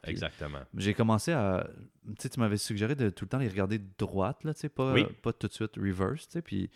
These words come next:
Speaker 1: je me demande, tu sais, c'est quand que tu fais le switch à accepter qu'il soit reverse ou pas, parce que c'est complètement
Speaker 2: Quand,
Speaker 1: différent,
Speaker 2: quand
Speaker 1: j'ai
Speaker 2: t'es,
Speaker 1: l'impression, là.
Speaker 2: quand ça t'intéresse de, que tu veux rajouter une dimension,
Speaker 1: Ouais.
Speaker 2: ok, parce que pour moi, parce qu'encore une fois, une carte reverse pour moi, ça peut dire quelque chose de différent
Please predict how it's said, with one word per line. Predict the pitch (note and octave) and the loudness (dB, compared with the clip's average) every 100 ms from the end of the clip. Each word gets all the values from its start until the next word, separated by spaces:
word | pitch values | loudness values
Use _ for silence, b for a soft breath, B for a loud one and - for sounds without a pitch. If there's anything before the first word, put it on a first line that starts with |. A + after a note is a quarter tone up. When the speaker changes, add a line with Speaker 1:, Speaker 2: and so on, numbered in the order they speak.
| B B B B | B B B B
Speaker 1:
je | G2+ | -2
me | G#2 | 2
demande, | G2+ B2 E3 | 4 2 2
tu | |
sais, | C3 | -2
c'est | A#2+ G2 | -4 -4
quand | - A2 | -2 -2
que | A2 F#2+ | 0 -2
tu | - - | -2 -4
fais | G2 | 0
le | F#2+ F2+ | 0 -2
switch | - G#2+ - | -2 -4 0
à | F#2+ | 0
accepter | G2 G2 - F#2+ - G#2 | 2 -2 0 0 0 -4
qu'il | |
soit | - G2 | 0 2
reverse | G2 F#2+ G#2 G#2 | 4 4 2 2
ou | F#2+ | -2
pas, | B2 | -2
parce | G#2 F2+ | -2 -4
que | F#2 | -6
c'est | F#2+ F2+ _ - | -8 -8 _ -8
complètement | A#2 G2+ A2+ | -6 -2 -2
Speaker 2:
Quand, | G2 | -2
Speaker 1:
différent, | - F#2 A#2+ | -4 -4 0
Speaker 2:
quand | D3 G3+ | 2 4
Speaker 1:
j'ai | |
Speaker 2:
t'es, | F#3+ | 4
Speaker 1:
l'impression, | G3+ F#3+ D3 C3 | 0 -2 -4 2
là. | |
Speaker 2:
quand | D#3+ F3 | 4 6
ça | F3 | 4
t'intéresse | D#3 C3 B2 A#2 C#3 C3+ | 2 0 0 2 2 2
de, | - G2+ F2+ - - | 4 4 4 -6 0
que | G#2+ | 0
tu | - G#2 | 2 2
veux | A2 - _ _ _ | 2 0 _ _ _
rajouter | F#2+ F#2 C#3 D#3+ A#2+ - | -10 0 4 4 2 0
une | C#3 | 0
dimension, | F2+ F2+ F#2+ F2+ - - E2 C#2+ - | 0 0 0 0 -4 -4 -4 -6 -4
Speaker 1:
Ouais. | G#2+ A2+ | -2 -2
Speaker 2:
ok, | - C3 | -2 -2
parce | G#2+ | -2
que | A#2 | -2
pour | - A2 | 0 0
moi, | A#2 C#3 E3 | 2 2 2
parce | C#3 A2+ | -2 -2
qu'encore | B2 C#3+ | -2 0
une | C3+ | 0
fois, | D3 A2+ | 0 0
une | G#2 G2+ | 0 -2
carte | D3+ D#3 - | 0 0 0
reverse | G2 B2 - | 2 2 0
pour | - F#2 | -4 0
moi, | G2 A2 D3+ - b b | 2 0 -2 -10 b b
ça | - G2 | -6 -4
peut | - F#2+ | 0 0
dire | G2 A#2+ | 0 -4
quelque | F#2+ | -4
chose | G#2+ | -4
de | F#2 | -4
différent | G2+ A2 | -2 -4